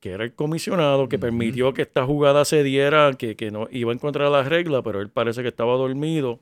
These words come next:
Speaker 1: no estaba haciendo su trabajo como comisionado, permitió que sucediera y pues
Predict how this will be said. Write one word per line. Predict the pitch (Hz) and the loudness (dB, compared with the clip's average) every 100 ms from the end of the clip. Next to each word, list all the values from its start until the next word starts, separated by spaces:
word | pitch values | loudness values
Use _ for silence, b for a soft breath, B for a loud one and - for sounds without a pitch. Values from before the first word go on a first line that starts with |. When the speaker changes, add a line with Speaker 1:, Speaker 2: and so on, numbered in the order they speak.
| - | -14
Speaker 1:
no | 101 | -14
estaba | - 98 | -10 -10
haciendo | 110 113 | -8 -8
su | 117 | -8
trabajo | 113 113 120 | -2 2 2
como | 120 123 120 | 0 -4 -4
comisionado, | 131 135 - 160 190 165 147 b b b b b - | -6 -6 -6 -2 0 2 0 b b b b b 0
permitió | 147 139 135 127 139 | 2 2 0 0 0
que | 160 | 0
sucediera | 156 156 165 196 226 214 170 | -2 2 2 4 4 4 4
y | 143 | 2
pues | 135 123 113 | 0 -2 -4